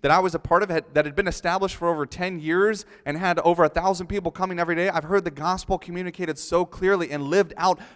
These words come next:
practically amongst this congregation. And now, along with Jacob, we can say the Lord is in this place. And we get to marvel and get on board with Jacob in what he says. Look at verse seventeen, and we'll close with this.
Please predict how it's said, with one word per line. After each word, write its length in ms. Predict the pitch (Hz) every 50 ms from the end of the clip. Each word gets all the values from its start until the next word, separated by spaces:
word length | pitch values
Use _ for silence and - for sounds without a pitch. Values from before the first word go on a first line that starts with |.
| _ _
practically 640 | - 185 196 220 214 - 202 175 - 170 160 160 -
amongst 400 | - 151 156 170 190 196 185 -
this 160 | - 190 175
congregation. 840 | - - 175 175 175 160 147 135 147 165 185 180 - 170 147 127 127 - - - _ _ _ _ _ _ _ _ _ _ _ _ _ _ _ _ _ _ _ _ _ _ _ _ _ _ _ _ -
And 120 | 165 180 185
now, 260 | 185 202 214 208 170
along 500 | 170 165 156 160 175 202 220 214 214 196 - - - _
with 240 | 151 175 170 143 135
Jacob, 400 | 123 147 175 208 214 196 165 139
we 80 | 175 185
can 140 | 196 185
say 220 | - - - 190 185
the 100 | 170 160
Lord 280 | 147 156 175 202 208
is 120 | 196 165 151
in 100 | 175 165
this 140 | 156 143 -
place. 480 | - 139 117 107 107 - - - - _ _ _ _ _ _ _ _ _ _ _ _
And 140 | - 160 170
we 100 | 180 214
get 140 | 196 214 208
to 80 | - 180
marvel 520 | 160 151 165 180 196 208 180 170 156 147 -
and 140 | 147 147
get 120 | 147 170 170
on 200 | 170 170 165 160
board 360 | 151 160 160 160 160 147 - - - _ _ _ _ _
with 360 | 131 151 190 196 - - -
Jacob 380 | 127 123 127 120 120 - 123 -
in 140 | 117 143 127
what 160 | 139 156 151
he 40 | 151
says. 440 | 147 - 151 131 120 117 113 - - _ _ _
Look 160 | - 160 170
at 80 | 185 160
verse 220 | 147 160 160 151
seventeen, 500 | - - 151 139 139 131 - - 139 131
and 80 | 131 120
we'll 80 | 123 123
close 320 | 123 - 143 131 127 127
with 100 | 123 -
this. 380 | 104 101 90 - - - -